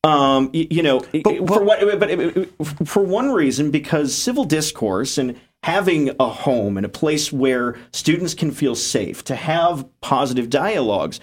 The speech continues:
Speaker 1: depends upon students not being alienated because they feel like other people feel entitled to do whatever they want. So if you're, if you're a student who is saying,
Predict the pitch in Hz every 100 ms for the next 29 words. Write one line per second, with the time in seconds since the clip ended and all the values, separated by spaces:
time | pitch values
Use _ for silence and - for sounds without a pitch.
0 | - - _ 196 202 - 220 269 233 -
1 | 147 - 135 120 113 120 - - - 226
2 | 247 180 - 117 117 135 110 - 143 135
3 | 98 95 127 - _ _ 180 247 233 120
4 | 95 73 82 143 139 147 - 101 110 110
5 | 110 135 110 107 110 107 - 190 156 127
6 | 113 127 117 113 110 110 92 104 123 101
7 | 101 107 104 85 - 82 95 131 208 57
8 | - - _ _ - 156 143 123 185 240
9 | - 113 147 - 139 208 175 - 160 156
10 | 98 117 - 120 120 117 113 113 107 -
11 | 170 170 101 104